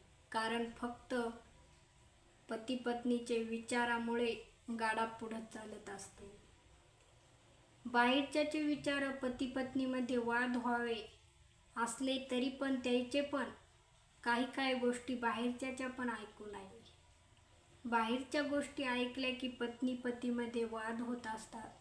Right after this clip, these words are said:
आणि दोघांमध्ये दुरावा निर्माण होत असतो. मला असं वाटते पतीवर किती आपल्या संकट आलं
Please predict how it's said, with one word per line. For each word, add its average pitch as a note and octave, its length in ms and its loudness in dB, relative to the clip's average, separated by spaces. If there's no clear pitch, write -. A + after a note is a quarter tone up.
आणि A3 240 -6
दोघांमध्ये A3+ 680 -2
दुरावा A3+ 480 -2
निर्माण G#3+ 500 -2
होत F#3+ 180 -14
असतो. - 460 -16
मला A3+ 360 2
असं A#3+ 400 2
वाटते A#3 600 -2
पतीवर A3+ 500 -2
किती B3+ 360 -4
आपल्या A#3+ 360 -2
संकट A3+ 540 -8
आलं G#3+ 280 -4